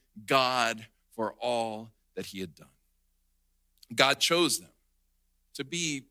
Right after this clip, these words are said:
eyewitnesses to the birth of Christ. And they would never forget the things that they heard, the things that they saw that night, which were just as they had been told.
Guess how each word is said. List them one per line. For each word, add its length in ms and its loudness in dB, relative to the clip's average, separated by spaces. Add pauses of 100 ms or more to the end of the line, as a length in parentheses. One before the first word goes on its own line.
(140)
eyewitnesses 1300 -6 (220)
to 100 -4
the 80 -2
birth 540 0 (340)
of 160 -6
Christ. 540 0 (200)
And 160 6
they 120 6
would 260 2
never 680 2 (120)
forget 680 0 (240)
the 120 0
things 680 0
that 160 -6
they 160 -2
heard, 600 0 (200)
the 80 2
things 640 0 (100)
that 180 2
they 140 0
saw 640 2 (240)
that 300 0 (100)
night, 300 -8 (1800)
which 240 -6
were 80 -4
just 340 -4
as 140 -10
they 80 -2
had 100 -2
been 160 -8
told. 280 -20